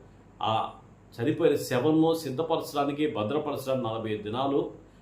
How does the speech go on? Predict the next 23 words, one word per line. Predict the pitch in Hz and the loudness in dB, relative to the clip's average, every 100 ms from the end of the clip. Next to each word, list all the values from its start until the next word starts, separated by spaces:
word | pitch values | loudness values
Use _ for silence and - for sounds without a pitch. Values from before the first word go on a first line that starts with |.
| - - | -10 -2
వాళ్ళు, | 110 110 | -2 0
ఐగుప్తీయులు | 151 185 233 - 180 165 170 - 117 | -2 -4 -4 4 4 4 0 -2 -4
చాలా, | 135 190 180 - - - - - - - | 2 6 6 4 -2 -18 -20 -20 -20 -4
ఈరోజు | 135 202 208 - | 2 6 6 4
కూడా | 185 175 147 123 - - | 2 4 6 4 0 -6
మనం | 117 - 147 | -6 -4 -8
చూస్తే, | - 151 123 101 | -2 0 0 0
మూడు | 113 143 139 | 0 0 2
వేల | 135 123 | 0 2
ఐదు | 120 | 0
వందల | 120 107 | -2 -6
సంవత్సరాలు | 110 107 110 110 | -8 -6 -6 -6
గడిచిపోయినప్పటికీ | 104 127 - - 165 165 160 160 | -4 -6 -6 2 4 4 0 -2
కూడా, | 151 156 147 - - - - - - - - - - - | 0 2 4 2 -6 -20 -20 -20 -20 -20 -20 -20 -20 -2
ఈరోజు | 123 180 170 | 4 4 4
కూడా | 156 160 165 | 2 2 2
వాళ్ళ | 175 120 | 2 0
శవాలు | 113 131 135 160 | -2 -2 0 2
భద్రం | 160 131 131 127 | 2 0 0 -4
చేస్తే, | 127 120 135 123 117 | -4 -2 -2 -2 -2
మమ్మీలుగా | 120 156 170 160 147 135 135 - - - - - | 2 6 6 6 2 0 -4 -14 -20 -20 -20 -2
ఆ | 110 | 0
యొక్క, | 131 127 | 0 2